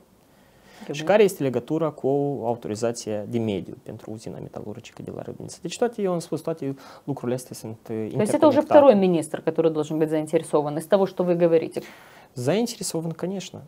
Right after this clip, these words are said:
Speaker 2: М, мы <laughs> не первый раз требуем на отставки этой, э, министре, э, ми-, по медиului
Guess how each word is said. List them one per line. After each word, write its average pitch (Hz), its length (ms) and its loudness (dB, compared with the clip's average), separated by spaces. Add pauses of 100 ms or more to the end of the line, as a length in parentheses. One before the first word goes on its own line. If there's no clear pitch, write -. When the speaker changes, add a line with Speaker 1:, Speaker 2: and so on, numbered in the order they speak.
Speaker 2:
М, 123 420 -6 (380)
мы 160 640 -2 (460)
<laughs> 143 140 -2
не 139 60 2
первый 135 340 2
раз 120 300 4
требуем 113 420 2
на 107 140 -2
отставки - 580 -2
этой, - 200 -8 (220)
э, - 240 -12
министре, 113 720 -6 (520)
э, - 240 -10
ми-, 110 240 -4 (160)
по 104 240 -6 (1600)
медиului 117 600 2